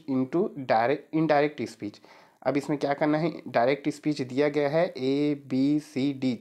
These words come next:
चार, चार दिए हैं। डायरेक्ट स्पीच को किस में कन्वर्ट करना है, इनडायरेक्ट स्पीच में कन्वर्ट करना है। तो देख लेंगे पहला का क्या आ जाएगा, "He said I shall give you my book"। इसका आ जाएगा इनडायरेक्ट स्पीच, "He told me that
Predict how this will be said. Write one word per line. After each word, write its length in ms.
चार, 480
चार 200
दिए 220
हैं। 180
डायरेक्ट 360
स्पीच 300
को 160
किस 240
में 100
कन्वर्ट 260
करना 220
है, 280
इनडायरेक्ट 480
स्पीच 340
में 80
कन्वर्ट 260
करना 180
है। 60
तो 100
देख 220
लेंगे 220
पहला 240
का 140
क्या 180
आ 20
जाएगा, 320
"He 220
said 320
I 180
shall 580
give 340
you 200
my 160
book"। 180
इसका 320
आ 40
जाएगा 380
इनडायरेक्ट 480
स्पीच, 400
"He 120
told 220
me 200
that 240